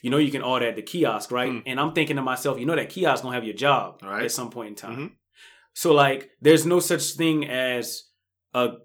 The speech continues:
Speaker 1: kiosk or a computer taking Colin Kaepernick's or anyone in the N F L's job. Like, they, they're the, they're, they're not just a, they're a, they're a big part of it.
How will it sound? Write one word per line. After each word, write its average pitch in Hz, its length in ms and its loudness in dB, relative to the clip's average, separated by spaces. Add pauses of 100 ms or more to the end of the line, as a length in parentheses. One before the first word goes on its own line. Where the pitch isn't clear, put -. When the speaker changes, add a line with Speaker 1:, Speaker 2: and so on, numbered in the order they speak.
(180)
Speaker 1:
kiosk 139 760 4
or 127 380 2
a 117 420 -4
computer 123 500 -4
taking 135 360 -4
Colin 123 320 0
Kaepernick's 120 500 -6
or 110 60 -8
anyone 131 400 0
in 117 120 -4
the 113 80 -8
N 123 200 -8
F 117 160 -6
L's 113 200 -4
job. 127 280 0
Like, 113 180 -6
they, 123 320 -4
they're 131 140 -6
the, 113 160 -8 (380)
they're, 147 380 4 (680)
they're 160 140 4
not 175 160 8
just 170 180 -2
a, 147 80 6
they're 175 200 6
a, - 80 2
they're 170 220 6
a - 40 -8
big 165 240 8
part 135 240 6
of 104 140 -2
it. - 160 -16